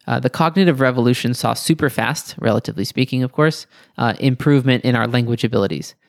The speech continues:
This language ability allowed us to collaborate in large numbers.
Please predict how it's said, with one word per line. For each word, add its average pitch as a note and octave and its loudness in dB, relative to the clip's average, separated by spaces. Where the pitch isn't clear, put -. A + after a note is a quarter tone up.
This C3+ 0
language D#3 4
ability C3 4
allowed A#2 2
us A#2+ 0
to - -4
collaborate B2+ 0
in A#2 0
large B2 0
numbers. A#2 -2